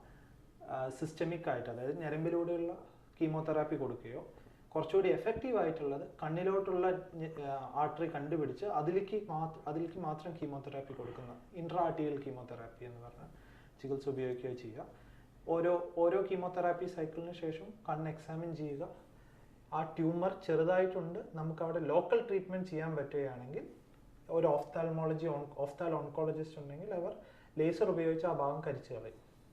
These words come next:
അങ്ങനെ, അങ്ങനെ നമുക്ക് വിഷൻ സേവ് ചെയ്യാം, കണ്ണ് സേവ് ചെയ്യാം. പിന്നെ അവരെ ഫോളോ അപ്പിൽ വെച്ച് വീണ്ടും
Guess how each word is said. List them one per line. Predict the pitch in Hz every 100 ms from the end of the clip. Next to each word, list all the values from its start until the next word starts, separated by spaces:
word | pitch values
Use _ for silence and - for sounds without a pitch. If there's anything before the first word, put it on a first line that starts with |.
| - - - - - - - - - - -
അങ്ങനെ, | 143 156 165 -
അങ്ങനെ | 151 175
നമുക്ക് | 240 190 214
വിഷൻ | 165 - 202
സേവ് | 202 190 190
ചെയ്യാം, | 233 -
കണ്ണ് | 175 170
സേവ് | 190 190 175
ചെയ്യാം. | 180 196 - - -
പിന്നെ | 247
അവരെ | 262 277
ഫോളോ | 277 190 208 214
അപ്പിൽ | 226
വെച്ച് | 202 180 - - - - - - - 170
വീണ്ടും | 180 202